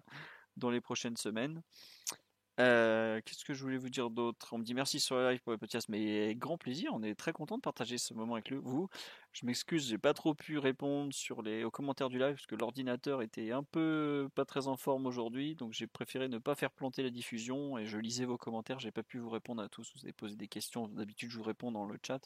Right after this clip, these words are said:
Mais là, c'était un peu trop compliqué. Promis, lundi prochain, retour à la normale en termes d'installation, ça sera beaucoup plus simple pour tout le monde.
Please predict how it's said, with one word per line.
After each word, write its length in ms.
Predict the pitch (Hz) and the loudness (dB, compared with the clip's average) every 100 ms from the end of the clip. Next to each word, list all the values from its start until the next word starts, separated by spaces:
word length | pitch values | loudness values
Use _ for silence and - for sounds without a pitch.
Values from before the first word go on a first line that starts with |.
| - - - - - - | -12 -12 -12 -14 -18 -4
Mais 80 | 104 | 2
là, 100 | 135 | 2
c'était 160 | - | 2
un 60 | 110 | 0
peu 100 | - | -2
trop 160 | - 135 | -4 -4
compliqué. 440 | 131 - - - - - - - | -6 -6 -10 -10 -14 -16 -16 -16
Promis, 320 | - - 135 151 | -8 -2 0 2
lundi 260 | 131 123 | 2 2
prochain, 360 | - 127 - 131 | 0 0 2 0
retour 340 | 123 113 127 | 0 -2 2
à 20 | |
la 60 | 113 | 4
normale 340 | 117 113 123 | 4 4 4
en 80 | 117 | 4
termes 180 | 113 110 | 0 -4
d'installation, 500 | 113 - 113 110 131 | -4 -2 0 0 0
ça 120 | - | -2
sera 140 | - 113 | -4 -6
beaucoup 280 | 113 - | -6 -8
plus 140 | 127 127 | -10 -6
simple 220 | - 117 | -4 -4
pour 140 | 127 | -6
tout 120 | - 110 | -6 -6
le 80 | |
monde. 120 | 101 | -6